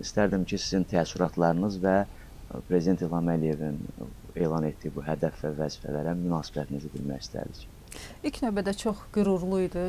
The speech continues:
Speaker 2: cənab prezidentin, zəfər çalmış, qalib gəlmiş bir dövlətin qalib liderinin prezident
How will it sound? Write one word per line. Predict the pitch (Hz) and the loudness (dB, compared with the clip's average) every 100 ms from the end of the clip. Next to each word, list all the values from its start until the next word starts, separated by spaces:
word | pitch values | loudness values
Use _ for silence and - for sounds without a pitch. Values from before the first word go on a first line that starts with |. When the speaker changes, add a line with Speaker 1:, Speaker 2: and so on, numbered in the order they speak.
| 202 | -2
Speaker 2:
cənab | 185 165 160 | -2 -2 -2
prezidentin, | - 165 165 180 165 156 190 196 190 - - - | -4 -4 -4 -4 -4 -4 -4 -2 -4 -10 -16 -6
zəfər | - 180 185 | -2 0 0
çalmış, | 175 180 156 160 185 - | 0 2 2 0 -2 0
qalib | 170 160 175 - | 2 2 0 0
gəlmiş | 170 170 165 - | -2 -2 -6 -6
bir | 165 151 | -6 0
dövlətin | 175 156 156 175 | 0 0 -4 -4
qalib | 185 165 160 175 | 0 0 0 0
liderinin | 170 190 - 160 165 175 202 226 - - | 2 0 0 -4 -2 0 0 0 -8 -6
prezident | - 165 185 175 | -2 0 2 0